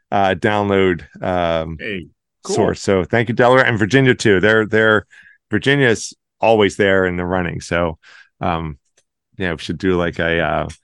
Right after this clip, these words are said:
Speaker 1: like, a little supporter challenge, and we'll, I don't know, something for each state. Help your state get the most downloads. Come on, let's go.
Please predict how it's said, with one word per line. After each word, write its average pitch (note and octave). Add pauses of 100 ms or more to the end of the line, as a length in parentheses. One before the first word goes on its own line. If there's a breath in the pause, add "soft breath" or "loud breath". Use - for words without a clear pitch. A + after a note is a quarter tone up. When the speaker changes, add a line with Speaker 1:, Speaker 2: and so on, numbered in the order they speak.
(720)
Speaker 1:
like, -
a E2
little E2 (260)
supporter F#2+
challenge, E2
and F2
we'll, E2 (140)
I E2
don't D#2+
know, C#2+ (280)
something F#2
for F2
each D2+
state. -
Help -
your F3
state D#3+
get D#3
the D#3
most D3+
downloads. A#2+
Come D#3+
on, G2
let's A2+
go. C3+